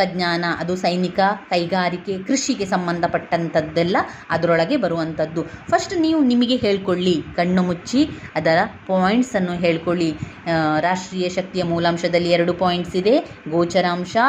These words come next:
ಗೋಚರಾಂಶ ಇದೆ, ಗೋಚರಾಂಶದಲ್ಲಿ ಭೌಗೋಳಿಕಾಂಶ, ಜನಸಂಖ್ಯೆ, ನೈಸರ್ಗಿಕ ಸಂಪನ್ಮೂಲ, ತಾಂತ್ರಿಕ ಜ್ಞಾನ. ಈ ಇಷ್ಟು ಪಾಯಿಂಟ್ಸ್, ಈಗ ಇಲ್ಲಿಂದ ಇಲ್ಲಿ ತನಕ ಯಾವ ಪಾಯಿಂಟ್ಸ್ ಎಲ್ಲ ನಿಮಗೆ ಇದೆ, ಅದನ್ನು ನೀವು ಒಂದು ಎರಡು ಸಲ ಹೇಳ್ಕೊಳ್ಳಿ. ಎರಡು ಸಲ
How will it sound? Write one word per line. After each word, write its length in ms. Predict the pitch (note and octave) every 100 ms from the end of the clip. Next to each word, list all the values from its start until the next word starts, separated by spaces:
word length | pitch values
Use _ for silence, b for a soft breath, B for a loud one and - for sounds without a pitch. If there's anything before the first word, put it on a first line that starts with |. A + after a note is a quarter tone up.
| D4+ F#3+
ಗೋಚರಾಂಶ 540 | E3+ E3+ F#3 F3 F3+ F3+
ಇದೆ, 300 | F3 G#3+ C4
ಗೋಚರಾಂಶದಲ್ಲಿ 1000 | F3 F3+ F#3+ F3+ F3 F3+ F3 F#3 C4+ A3+
ಭೌಗೋಳಿಕಾಂಶ, 680 | F3+ E3+ E3+ E3+ F3 F3+ A#3 C4+ A3+
ಜನಸಂಖ್ಯೆ, 640 | F3 F3 F3 F3 E3+ A#3+
ನೈಸರ್ಗಿಕ 560 | B3+ F3+ F#3 F3+ F3 F3+
ಸಂಪನ್ಮೂಲ, 460 | F3+ F3 F3 F3+ B3+
ತಾಂತ್ರಿಕ 400 | C4+ D#4 D4 A#3+
ಜ್ಞಾನ. 300 | G3 E3+ D#3+ D3 D3+ B B
ಈ 40 | A3
ಇಷ್ಟು 480 | A3 E4 - - E4+
ಪಾಯಿಂಟ್ಸ್, 480 | B3+ A#3 E3+ -
ಈಗ 200 | G3+ G#3+ A3 G#3+ B B
ಇಲ್ಲಿಂದ 460 | A3+ C4+ C#4+ C4+ B3+
ಇಲ್ಲಿ 280 | B3 A#3+ A#3+
ತನಕ 280 | A#3 G#3 G#3
ಯಾವ 260 | G3 A3 C4
ಪಾಯಿಂಟ್ಸ್ 340 | B3+ A3 A3
ಎಲ್ಲ 140 | A#3+ G#3+
ನಿಮಗೆ 260 | G3+ F#3+ F#3
ಇದೆ, 200 | F3+ F#3 F3+ B -
ಅದನ್ನು 680 | D#3 E3+ E3+ G#3+ F4 - F#3+
ನೀವು 320 | F#3 F#3+ C#4 -
ಒಂದು 240 | F3 E3+
ಎರಡು 520 | - G3+ A#3 C4+ C4+
ಸಲ 320 | C4 G#3+ F#3+ F#3+ G3
ಹೇಳ್ಕೊಳ್ಳಿ. 840 | F#3+ F3+ F3+ F3+ E3+ E3+ E3+ D3+ - - - - B B B F#3+
ಎರಡು 380 | G#3 B3 B3+
ಸಲ 280 | B3+ A3+ F#3